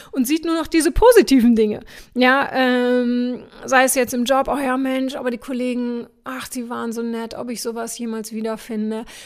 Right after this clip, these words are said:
Wir hatten so ein Miteinander“, oder was auch immer, oder „Es war ja auch spannend“, ja, was auch immer. Lass das in dem Moment los, weil, ähm, das ist, es ist so ein, das sind so ein paar tückische, ich sag mal, Erinnerungsgedanken, ne? Da wird das Negative auf einmal ausgeblendet und nur noch das Schöne ist da.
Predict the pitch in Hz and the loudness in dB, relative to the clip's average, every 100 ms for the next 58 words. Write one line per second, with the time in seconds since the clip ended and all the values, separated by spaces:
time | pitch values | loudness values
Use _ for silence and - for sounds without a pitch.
0 | - 381 254 240 240 226 220 226 226 226 | -16 -4 -2 -2 -2 -2 0 0 -2 -4
1 | 214 214 214 277 330 349 370 311 285 233 | -4 -2 0 0 0 -2 0 2 2 0
2 | 214 247 240 - 247 240 226 240 - 240 | 0 -2 -2 -2 -2 -2 -4 -6 -6 -2
3 | 247 240 220 208 226 233 254 - - 277 | 2 4 4 2 0 0 -2 -10 -8 -4
4 | 320 311 254 277 214 - - 262 285 285 | -4 -4 -4 -4 -4 -8 -4 -4 -2 -2
5 | 277 269 254 254 247 247 220 247 247 233 | -2 -2 -2 0 0 -2 -2 0 0 0
6 | - 226 226 226 220 220 240 220 226 220 | -4 -6 -4 -2 -2 -2 -2 -4 -2 -4
7 | 214 233 - 226 - - 208 - 233 233 | -4 -6 -6 -8 -8 -10 -8 -6 -6 -4
8 | 226 220 - - - 240 240 226 226 214 | -2 -4 -6 -16 -12 -6 -4 -2 -4 -2
9 | - 226 220 - 262 254 - 240 226 220 | -2 -2 -4 -4 -4 -4 -2 0 0 -2
10 | 240 226 220 202 233 226 220 208 - 214 | -2 -2 -2 0 0 2 0 -2 -4 -4
11 | 220 214 208 - 220 233 226 226 233 226 | -2 -4 -6 -6 -4 -4 -4 -6 -4 -2
12 | 226 226 - 220 214 214 214 - 208 226 | -2 -2 -4 -4 -4 -4 -4 -4 -6 -6
13 | 208 214 220 220 214 214 220 214 - 214 | -2 -2 0 -2 -4 -4 -2 -4 -4 -6
14 | - 254 233 208 - 214 | -4 -2 -2 -2 -4 -4